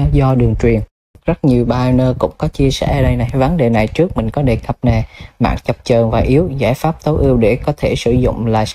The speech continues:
sau khi xác nhận số K C thì nên đăng ký gói bốn G, năm G để tối ưu hóa và độ ổn định tốc độ đường truyền.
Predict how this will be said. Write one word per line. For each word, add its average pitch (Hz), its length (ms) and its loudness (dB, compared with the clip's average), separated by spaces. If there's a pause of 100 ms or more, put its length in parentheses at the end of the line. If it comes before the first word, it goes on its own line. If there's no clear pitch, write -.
(160)
sau 147 220 -2
khi 147 180 0
xác 175 180 -4
nhận 143 200 0
số - 140 -2
K - 140 -6 (260)
C - 0 - (200)
thì 120 100 0
nên 120 200 2
đăng 123 140 0
ký 135 200 0
gói 147 200 0
bốn 151 260 -2
G, 135 80 0 (140)
năm 117 220 0
G 120 80 -2 (240)
để 117 180 -2
tối 139 240 -2
ưu 147 160 2
hóa 143 180 -2
và 131 120 -2
độ 113 120 0
ổn 135 140 -4
định 123 180 -2
tốc - 200 -14
độ - 140 -4
đường 113 180 -2 (100)
truyền. 117 220 0